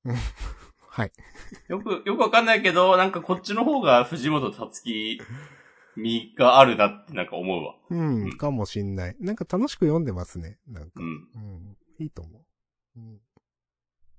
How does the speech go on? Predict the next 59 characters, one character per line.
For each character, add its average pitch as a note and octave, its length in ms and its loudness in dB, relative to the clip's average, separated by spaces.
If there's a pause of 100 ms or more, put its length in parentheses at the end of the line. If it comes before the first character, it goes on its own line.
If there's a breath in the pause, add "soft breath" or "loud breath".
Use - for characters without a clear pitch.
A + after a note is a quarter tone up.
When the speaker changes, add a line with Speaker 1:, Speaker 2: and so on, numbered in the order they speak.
(3000)
Speaker 2:
何 E3+ 140 -20
で G#3+ 80 -20
す - 100 -18
か？ - 80 -20 (1160 loud breath)
Speaker 1:
そ A2+ 240 -10
う G2 60 -8
で F2+ 60 -10
す - 180 -16
ね。 A2+ 680 -6 (320 loud breath)
ジ F#3+ 100 -6
ャ A#3 60 0
ン D4+ 100 -4
プ - 140 -10
は A#2+ 80 0
読 A2+ 160 -2
み C#3+ 80 -4
直 G3+ 160 -6
し - 80 -14
て D3 100 -8
も A2 120 -4
い C3+ 100 -4
い A#2+ 40 -2
な、 G#2 180 -4
本 F#2+ 200 -8
当 F#2+ 120 -10
に。 F2+ 160 -10
ち - 40 -20
ょ - 20 -20
っ - 40 -20
と - 80 -20
読 C3 220 -8
み C#3 80 -8
直 F3+ 140 -8
そ - 140 -20
う - 80 -20
か A#2+ 80 -8
な。 G2+ 320 -10 (640 soft breath)
読 A#2 160 -8
み A#2+ 80 -4
直 A#2+ 200 -2
す - 140 -10
っ - 20 -12
て - 200 -10
い F#2+ 40 -6
う F#2 60 -8
か、 F#2+ 100 -12
そ F#2+ 160 -10
の、 F#2 200 -10 (1160)
課 - 160 -10
金 B2 320 -2
を A#2+ 60 0
や G#2 160 -2
め G#2+ 120 -4
た A2 140 -4
と G#2 140 -8
こ G#2+ 100 -6
ろ G#2 140 -4
か - 160 -10
ら。 E2 160 -16